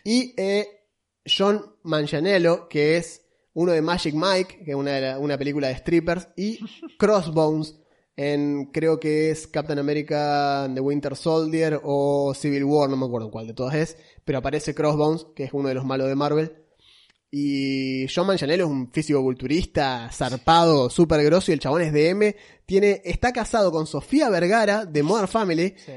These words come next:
Speaker 1: y el sótano completo de su casa es un dungeon literal,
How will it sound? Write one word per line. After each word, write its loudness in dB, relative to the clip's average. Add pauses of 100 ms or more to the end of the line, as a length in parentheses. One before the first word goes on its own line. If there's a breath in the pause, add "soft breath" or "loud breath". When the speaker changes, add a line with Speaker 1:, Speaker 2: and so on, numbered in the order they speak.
(100)
Speaker 1:
y 2
el 0
sótano -2
completo -2
de 2
su -6
casa -2
es -2
un 0
dungeon 2
literal, -2